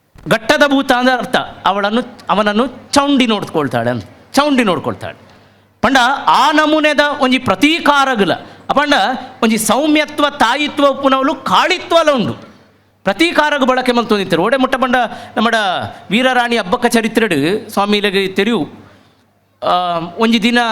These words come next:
ಅಡ್ಕದ ಭಗವತಿ ದೈಯೊಂಗುಳೆಗು ರಾಣಿ ಸತ್ವ ಪರೀಕ್ಷೆ ಮಲ್ಪೆರಗೋಸ್ಕರ ತನ್ನ ಅರಂತಡೆತ ಎದುರು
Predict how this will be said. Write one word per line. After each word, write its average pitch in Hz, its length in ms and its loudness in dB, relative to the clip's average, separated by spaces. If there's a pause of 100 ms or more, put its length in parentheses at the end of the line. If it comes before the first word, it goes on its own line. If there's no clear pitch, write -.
(160)
ಅಡ್ಕದ 226 460 0
ಭಗವತಿ 240 540 0
ದೈಯೊಂಗುಳೆಗು 214 1000 0 (1300)
ರಾಣಿ 240 480 0 (180)
ಸತ್ವ 233 360 2
ಪರೀಕ್ಷೆ 277 360 0
ಮಲ್ಪೆರಗೋಸ್ಕರ 226 760 0
ತನ್ನ 220 280 0
ಅರಂತಡೆತ 233 880 0
ಎದುರು 196 720 0